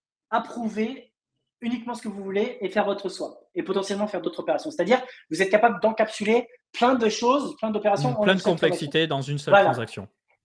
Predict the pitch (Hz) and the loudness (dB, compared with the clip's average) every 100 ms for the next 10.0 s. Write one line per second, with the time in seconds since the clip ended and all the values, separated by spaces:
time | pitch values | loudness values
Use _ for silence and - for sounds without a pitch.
0 | - 180 226 339 247 208 233 226 226 196 | 0 6 6 6 2 -4 -4 -4 -4 -6
1 | 220 208 - - 285 - - 165 294 277 | -6 -6 -6 -6 -6 -6 -12 -12 -4 -2
2 | 269 190 185 220 214 247 220 185 277 220 | -2 -2 -6 -8 -4 -4 -2 -4 -4 -2
3 | 180 175 165 156 151 151 147 147 160 147 | 0 0 -2 -4 -8 -12 -14 -10 -8 -8
4 | 143 165 170 165 - _ _ _ 208 269 | -2 -2 0 -2 -4 _ _ _ 4 4
5 | 247 220 190 220 208 185 180 185 214 180 | 2 0 -2 -4 -8 -10 -8 -8 -8 -8
6 | 170 262 277 180 - 175 - 214 208 185 | -6 -6 -6 -14 -12 -12 -6 -6 -6 -12
7 | 165 - - 160 160 - 147 _ _ - | -6 -4 -4 -4 -12 -10 -12 _ _ -20
8 | - 165 165 202 196 170 156 - 160 160 | -10 -4 2 6 8 6 0 -6 -10 -8
9 | 160 151 147 - 160 160 143 139 180 | -8 -8 -10 -10 -10 -8 -10 -8 -8